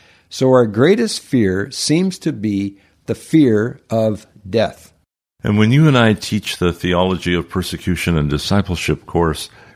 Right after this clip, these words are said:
Speaker 2: we refer to Revelation twelve eleven that says,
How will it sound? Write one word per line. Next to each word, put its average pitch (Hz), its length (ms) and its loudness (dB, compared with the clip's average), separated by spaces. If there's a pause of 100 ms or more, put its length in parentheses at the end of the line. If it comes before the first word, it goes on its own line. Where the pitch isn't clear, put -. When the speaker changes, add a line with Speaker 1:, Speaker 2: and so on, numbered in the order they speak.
(140)
Speaker 2:
we 117 140 0
refer 104 420 4
to 85 220 -2
Revelation 92 920 0
twelve 80 460 0
eleven 71 500 -2 (280)
that 90 180 -2
says, 104 560 0